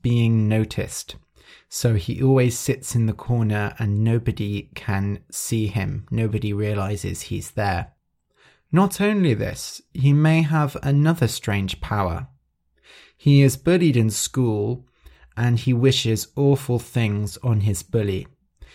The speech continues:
He wishes that his bully's skin dries up, and then the next day he finds out the bully has gone to hospital with a mysterious skin problem.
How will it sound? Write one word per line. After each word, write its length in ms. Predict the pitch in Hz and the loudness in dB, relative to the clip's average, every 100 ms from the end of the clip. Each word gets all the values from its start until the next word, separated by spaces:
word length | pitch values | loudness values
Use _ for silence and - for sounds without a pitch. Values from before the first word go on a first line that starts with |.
| _ | _
He 160 | _ 120 | _ 2
wishes 520 | 110 131 - 127 113 | 6 4 4 0 0
that 200 | 117 107 | -2 0
his 220 | 120 113 | 0 -2
bully's 440 | - 120 113 110 - | -2 0 2 0 -2
skin 600 | - - 117 110 110 107 | -6 0 0 2 0 -2
dries 480 | - 110 104 104 120 | -2 -2 0 0 0
up, 320 | 113 - - - - - _ - | -2 -4 -14 -16 -20 -20 _ 0
and 240 | 117 120 | 4 6
then 280 | 131 135 131 | 6 6 6
the 100 | 127 | 4
next 460 | 131 135 135 - - | 4 0 -4 -6 0
day 260 | 156 147 | 2 2
he 180 | 131 120 | 2 0
finds 460 | - 123 117 117 123 | 0 0 2 2 0
out 220 | 117 - | -2 -2
the 80 | 117 | -4
bully 500 | - 117 117 113 - | 0 0 2 0 -2
has 320 | 113 113 110 | -2 0 -2
gone 260 | - 123 113 | -2 0 0
to 140 | 107 107 | 2 2
hospital 720 | 123 127 - - 101 95 90 - - _ | 0 0 -6 -4 -4 -4 -8 -18 -20 _
with 180 | 117 113 | 2 4
a 100 | 107 | 4
mysterious 920 | 110 - - - 131 135 131 127 127 | 2 0 -6 0 2 4 2 0 -2
skin 640 | - - - 131 123 120 | -8 -6 0 2 2 0
problem. 720 | 117 - - - 67 - 104 | -2 -6 -6 -6 -8 -8 -10